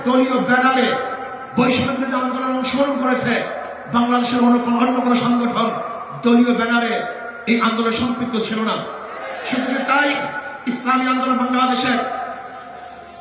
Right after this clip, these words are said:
যারা শীর্ষস্থানীয় লিডার, নেতা, তারাই মাঠে ছিল, কিন্তু যারা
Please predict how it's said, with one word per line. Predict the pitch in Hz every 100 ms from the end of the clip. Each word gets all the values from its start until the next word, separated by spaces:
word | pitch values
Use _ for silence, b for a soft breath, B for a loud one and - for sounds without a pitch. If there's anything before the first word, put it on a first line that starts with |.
| -
যারা | 247 247 254 240
শীর্ষস্থানীয় | - 349 339 320 247 269 277 247
লিডার, | 247 269 240 - - - -
নেতা, | 233 - - 247 247 - - - - -
তারাই | 240 254
মাঠে | 254 247 277 294 269
ছিল, | 240 254 - - - - - -
কিন্তু | - 254 262 269 247 240 - - - - - -
যারা | 240 240 247 247 -